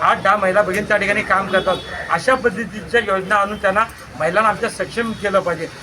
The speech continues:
पंधराशे देऊन त्या ठिकाणी महिला ही सक्षम होऊ शकत नाही. आमच्या भगिनींनी सांगितलं,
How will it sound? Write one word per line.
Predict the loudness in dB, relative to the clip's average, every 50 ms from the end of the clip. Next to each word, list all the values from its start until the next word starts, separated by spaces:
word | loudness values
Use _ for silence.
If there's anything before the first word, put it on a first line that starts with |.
| -14 -6 0
पंधराशे | 0 2 2 4 2 2 4 4 2
देऊन | 2 0 -4 -6
त्या | -8 -10 -12 -6 -2 0 0
ठिकाणी | 0 0 0 0 0 0 0
महिला | 0 -2 0 0 2 2
ही | 0 0
सक्षम | -2 -6 -6 -4 -4 -4 -4 -4 -6
होऊ | -8 -6
शकत | -2 -2 -2 0 0 0 0 -2
नाही. | -8 -8 -8 -10 -14 -16 -12 -10 -8
आमच्या | -4 -2 -2 0
भगिनींनी | 0 0 -2 0 -2 -2 -2 -2
सांगितलं, | -2 -2 -4 -2 -2 -4 -4 0 0 0